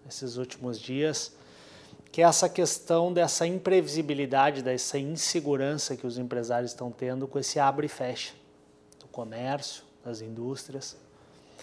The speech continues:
Estamos há noventa dias nesse cenário de pandemia e, é,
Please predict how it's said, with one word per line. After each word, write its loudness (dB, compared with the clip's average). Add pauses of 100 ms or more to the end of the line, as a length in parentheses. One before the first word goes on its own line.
(640)
Estamos 8
há 12
noventa 10
dias 8
nesse 0
cenário 2
de -8
pandemia 0 (480)
e, -6
é, -6